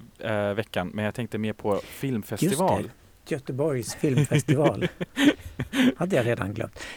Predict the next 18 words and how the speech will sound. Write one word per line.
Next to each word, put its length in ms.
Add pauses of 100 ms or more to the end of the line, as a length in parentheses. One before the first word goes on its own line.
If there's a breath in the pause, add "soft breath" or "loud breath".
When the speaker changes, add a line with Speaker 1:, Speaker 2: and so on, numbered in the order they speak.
Speaker 2:
Ja, 100
men 100
den, 320
eh, 120
pågår 380
nu 140
fram 280
till 120
den 140
åttonde 560 (200)
och 240 (440)
det 160
blir 140
totalt 500
elva 360
dagar. 460 (760 loud breath)
Eh, 420 (880)
och 480